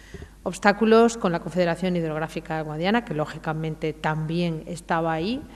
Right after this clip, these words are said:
porque, como todos bien sabéis, está cerca de la, de la ribera. Y además había que hacer un edificio en una zona,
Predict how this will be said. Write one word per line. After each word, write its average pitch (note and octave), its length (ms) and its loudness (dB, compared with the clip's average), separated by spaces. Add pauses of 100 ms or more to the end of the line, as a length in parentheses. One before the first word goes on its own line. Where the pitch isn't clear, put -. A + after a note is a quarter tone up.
(220)
porque, D3+ 540 -4
como D#3+ 200 -6
todos E3 300 0
bien E3+ 220 -2
sabéis, E3+ 440 -4
está E3 300 -4
cerca E3 360 -6
de D#3+ 160 -2
la, D#3 360 -4
de F3 160 -2
la E3 100 -2
ribera. F#3+ 440 -6 (1160)
Y A3 120 6
además G#3 340 4
había C4+ 160 2
que B3+ 80 -6
hacer C4+ 180 -2
un B3+ 120 2
edificio G#3 640 0
en F3 140 -2
una F#3 360 -2
zona, B3 520 4